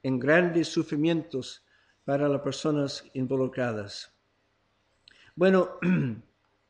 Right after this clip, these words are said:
yo quería agregar otro parámetro. Dentro del parámetro general,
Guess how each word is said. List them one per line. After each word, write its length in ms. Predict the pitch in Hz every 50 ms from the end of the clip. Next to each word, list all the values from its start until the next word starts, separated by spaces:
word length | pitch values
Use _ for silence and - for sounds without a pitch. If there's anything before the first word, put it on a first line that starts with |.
| _ _ _ _ _ _ _ _ _ _ _ _ _ _ _ _ _ _ _ _ _ _ _ _ _ - - _ _ _ _ _ _ _ _ _
yo 140 | - 185 202
quería 320 | 196 226 233 262 247 233
agregar 400 | 220 196 202 190 170 190 190 180
otro 260 | 190 202 196 - 190 -
parámetro. 680 | 185 180 175 180 180 165 143 131 - 131 113 104 - _ _ _ _ _ _ _ _ _ _ _ _ _ _ _ _ _ _ _ _ -
Dentro 460 | 131 139 175 202 208 196 - 202 196
del 140 | 185 180 170
parámetro 580 | 175 175 170 170 180 180 185 185 175 - 175 160
general, 580 | - 180 170 165 151 156 165 175 180 180 180